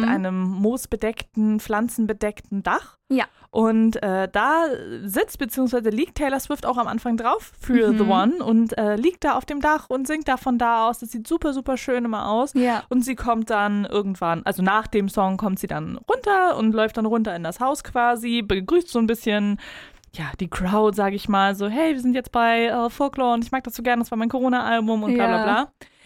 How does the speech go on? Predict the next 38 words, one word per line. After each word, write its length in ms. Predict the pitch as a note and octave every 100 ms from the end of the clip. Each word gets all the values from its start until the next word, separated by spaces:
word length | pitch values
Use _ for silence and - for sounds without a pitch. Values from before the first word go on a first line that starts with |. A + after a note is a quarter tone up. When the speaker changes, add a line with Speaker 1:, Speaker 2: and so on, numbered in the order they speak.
| _ -
Speaker 1:
Sie 460 | A3 A3+ A#3 A3+ A2+
singt 400 | G3+ C4+ D4+ -
dann 380 | A3+ G#3+ G#3+ G#3+
als 220 | A3 -
nächstes 260 | G#3+ -
Jahr 100 | E3+
Betty 380 | D#3 C4 - D#4
an 80 | G#3+
der 120 | F#3+
Gitarre, 520 | F3 - D#4 D#4+ D#4
wobei 240 | B3+ A3+ G#3+
sie 80 | G3+
dann 160 | F#3+
irgendwann 320 | F#3 F#3 F3+
aufhört 540 | - B3+ - C4 B3+ B3
und 200 | G#3+ G3
zu 160 | -
ihrer 280 | A3 G3+ F3+
Band 280 | A3 D4 E4+
runtergeht. 480 | C#4 B3+ B3 A#3+ A#3
Die 40 |
sitzen 380 | G3 A3 - A3
unten, 680 | G#3+ A3 B3 - A3 A3 G#3+
also 180 | - F#3
dann 160 | F3+ F3+
quasi 240 | F#3+ F3+
auf 100 | F3+
den 160 | F3+ E3+
Stufen 460 | - C#4 - A#3
zu 180 | - A#3+
dieser 300 | G#3 G3 A3+
Hütte 240 | C#4+ D#4
und 120 | A#3 G3+
singt 220 | G#3 G3
dann 100 | F3+
zusammen 360 | - F#3 C4
mit 180 | C4+ A3
dem. 360 | A3+ A3 A3